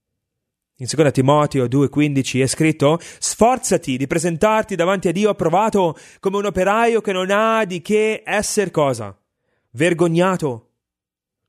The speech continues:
In altre parole, fai del tuo meglio, così che non ci sia alcun senso di vergogna.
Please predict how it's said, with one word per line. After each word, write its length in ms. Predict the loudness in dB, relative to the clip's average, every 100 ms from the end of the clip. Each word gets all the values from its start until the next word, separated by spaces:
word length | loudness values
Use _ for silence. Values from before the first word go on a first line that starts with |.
| -4
In 200 | 0 4
altre 180 | 4 4
parole, 340 | 2 2 0
fai 640 | -4 -14 -4 0 2 2
del 160 | 2 0
tuo 160 | 2 0
meglio, 540 | 0 2 0 0 -6 -20 -8
così 180 | -6
che 100 | -2
non 120 | -2 -2
ci 100 | 0
sia 140 | 0
alcun 340 | 0 0 0
senso 240 | 2 0 0
di 80 | 0
vergogna. 580 | 0 0 -2 -6 -12